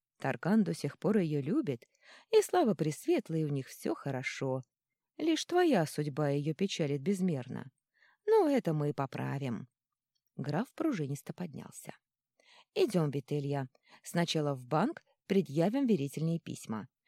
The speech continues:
Затем вернемся за твоими вещами и домой. А уже завтра подадим прошение в канцелярию Его Величества о присвоении тебе ласурского гражданства». Волшебница встала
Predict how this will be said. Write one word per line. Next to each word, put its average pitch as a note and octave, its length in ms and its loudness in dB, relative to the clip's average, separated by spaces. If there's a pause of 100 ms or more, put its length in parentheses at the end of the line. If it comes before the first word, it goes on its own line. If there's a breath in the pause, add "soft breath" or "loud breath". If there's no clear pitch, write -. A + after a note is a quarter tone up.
(240 loud breath)
Затем D#4 400 2
вернемся D3+ 500 2
за D3+ 120 0
твоими D#3 320 0
вещами E4+ 560 0 (260 loud breath)
и G4+ 180 6
домой. D3+ 840 0 (360)
А E3+ 120 2
уже C#3+ 240 -2
завтра C#3+ 440 -2
подадим C#3 360 -2
прошение C#3 540 0
в - 60 -20
канцелярию C3+ 640 -4
Его C3+ 200 -6
Величества B2 720 -4 (260 loud breath)
о F#4+ 100 2
присвоении G#3+ 720 0
тебе A#3 280 2
ласурского C3 600 -6
гражданства». - 800 -12 (1160)
Волшебница C#3+ 720 -4
встала D4+ 520 -2